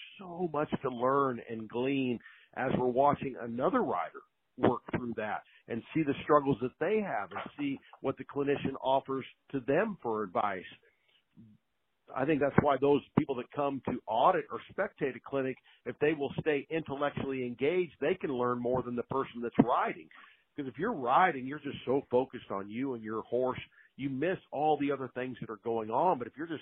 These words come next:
sitting in a lawn chair and, and you put the effort into it, you can, as the old horseman said, you can observe and remember and compare.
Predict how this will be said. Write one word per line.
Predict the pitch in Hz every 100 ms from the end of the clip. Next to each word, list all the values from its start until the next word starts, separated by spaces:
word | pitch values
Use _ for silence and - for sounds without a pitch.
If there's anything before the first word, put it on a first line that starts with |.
| -
sitting | 123 117
in | 107
a |
lawn | 101 113 196 214 -
chair | 110 107 107
and, | 95 107
and | 113
you | 269
put | - - 110
the | 143
effort | 208 151
into | 123 107 127 120
it, | - - - _
you | 120 127 208 220
can, | 143 131 110 98 - -
as | 120 95
the | 123
old | 123 113
horseman | 127 120 127 117 -
said, | 120 110
you | 143
can | 139
observe | 110 - 87 107 113 123 123 120 -
and | 82
remember | 80 90 101 117 120 117
and | 104 104
compare. | - 87 - 107 120 110